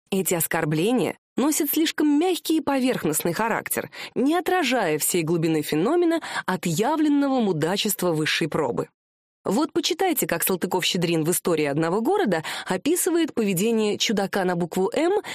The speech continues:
используя распространённый синоним. Идиоты вообще очень опасны. И даже не потому, что они непременно злы. В идиоте злость и доброта совершенно безразличные качества,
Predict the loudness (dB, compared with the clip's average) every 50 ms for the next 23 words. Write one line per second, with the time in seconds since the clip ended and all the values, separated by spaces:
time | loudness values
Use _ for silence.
0 | -10 -6 -2 -2 -2 -2 -2 0 0 0 2 2 0 0 0 0 0 -2 -2 -2
1 | -2 0 0 0 2 2 2 0 0 0 0 0 0 2 2 0 0 -2 -2 -4
2 | -6 -10 _ _ _ _ _ _ _ _ _ _ _ _ _ _ _ _ _ -6
3 | -4 -2 0 0 0 2 2 2 0 0 0 0 0 -2 -2 -2 -2 0 0 0
4 | 0 0 0 0 0 0 0 0 -2 -2 -2 0 0 0 -2 -2 -4 -8 _ _
5 | _ _ _ _ _ _ _ -4 -2 0 0 0 0 0 0 0 0 0 -2 -2
6 | 0 0 0 0 -2 -2 -2 -2 0 2 2 2 2 0 -2 -6 -12 -4 -2 0
7 | 0 2 2 2 2 2 2 2 2 2 2 2 0 0 0 0 0 0 0 -2
8 | -6 _ _ _ _ _ _ _ _ -2 0 0 2 2 2 2 2 2 2 0
9 | 0 0 2 2 2 2 0 0 0 -2 0 0 0 0 0 0 0 0 0 0
10 | 0 0 0 0 0 0 0 0 0 0 2 0 0 -2 -2 -2 -2 0 0 0
11 | 0 0 2 0 0 0 0 0 0 0 0 0 -2 -2 -2 -2 -2 -2 -2 -4
12 | -4 -4